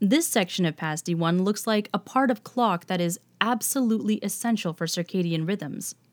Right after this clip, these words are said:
But no one, to this day, knows quite exactly what it does, Parch said. She hopes that, by understanding how the key piece of pas D one works, perhaps, for instance, it binds to B mal one itself and keeps clock from doing so,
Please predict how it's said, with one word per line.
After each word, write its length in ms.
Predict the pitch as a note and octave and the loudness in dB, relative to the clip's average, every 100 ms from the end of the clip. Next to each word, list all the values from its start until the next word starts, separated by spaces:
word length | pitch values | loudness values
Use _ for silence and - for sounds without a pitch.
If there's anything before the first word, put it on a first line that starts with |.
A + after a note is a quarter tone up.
| _ _ _ - | _ _ _ -6
But 160 | F#3+ - | -2 2
no 220 | A#3 D#4+ | 4 6
one, 300 | D4 D#3 D#3 | 4 4 2
to 120 | F#3+ | 0
this 200 | E3+ E3 | -2 -2
day, 400 | F3+ A#3 G#3 D#3 - - - | 0 2 2 0 -6 -20 -2
knows 240 | A#3+ A#3+ | 2 2
quite 460 | - - C#4+ D#4 D4 - | 0 -2 0 0 -2 -2
exactly 720 | A3+ F#3+ F3+ G#3 A3 G#3 F3+ | 0 0 2 2 2 2 0
what 160 | E3 | 0
it 160 | D#3 D#3+ | -2 0
does, 320 | E3 C3 - | 0 0 -6
Parch 260 | - C#3+ B2+ | -8 -8 -6
said. 380 | - C#3+ D#3+ - _ _ _ - | -6 -4 -8 -10 _ _ _ -8
She 220 | - B3+ | 2 4
hopes 280 | C4+ D#4+ - | 4 2 0
that, 280 | A3+ G3+ F#3+ | 0 0 4
by 160 | G#3+ | 2
understanding 800 | - D4 F4 F#4 - C4+ C4 G#3+ | 4 2 2 2 0 2 4 2
how 140 | F#3 G3+ | 2 0
the 100 | F#3+ | -2
key 240 | - A3+ | -2 -2
piece 300 | G#3+ G#3 - | 0 -2 -2
of 100 | F3+ | -4
pas 240 | - F#3 F3+ | -2 -2 0
D 140 | E3+ | 0
one 280 | D#3+ D#3 E3 | 0 0 2
works, 460 | C4 G3+ - - - _ _ - | 2 2 -2 -10 -10 _ _ -2
perhaps, 460 | C#4 D4+ F#4 - | -2 -2 -6 -6
for 140 | - C4 | -2 2
instance, 520 | A3 G#3+ G#3+ G3+ - - - | 2 2 2 0 0 -6 -4
it 160 | - G3 | 2 4
binds 340 | B3 C#4+ C#4 | 6 6 4
to 60 | B3+ | 4
B 200 | G3+ G#3+ | 4 6
mal 200 | G3 F#3 | 6 4
one 200 | F#3 F#3+ | 2 2
itself 500 | E3+ - C#4+ B3+ - | 2 0 2 2 4
and 140 | F#3+ | 0
keeps 240 | F3+ F#3 - | 0 -2 -2
clock 260 | - E3+ | -2 -4
from 220 | - E3+ E3 | -2 -2 2
doing 280 | C4+ C#4 | 6 6
so, 440 | F3+ - D3 C#3 | 4 0 -4 -6